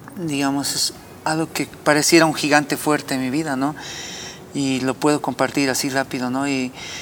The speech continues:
eh, bueno, el primer paso que, el, el tema de la universidad ha sido uno, ¿no? Digamos, eh, mis papás de, con gozo me pusieron a la universidad y, bueno, tú, y más que todo mi papá, ¿no?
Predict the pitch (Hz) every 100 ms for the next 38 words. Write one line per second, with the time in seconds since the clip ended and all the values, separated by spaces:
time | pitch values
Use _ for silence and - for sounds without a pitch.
0 | - - - 143 135 156 156 160 - 139
1 | 147 147 143 147 - 127 123 120 131 151
2 | 180 160 175 165 143 131 131 127 123 143
3 | 151 147 139 165 135 156 135 131 123 117
4 | 135 - - - - - 139 139 139 135
5 | 139 131 131 131 - 135 147 139 131 -
6 | 135 127 131 151 156 143 123 - - 135
7 | 127 123 120 120 131 135 139 131 127 120
8 | - - - 147 139 - 185 - 175 165
9 | - 170 156 143 143 147 143 156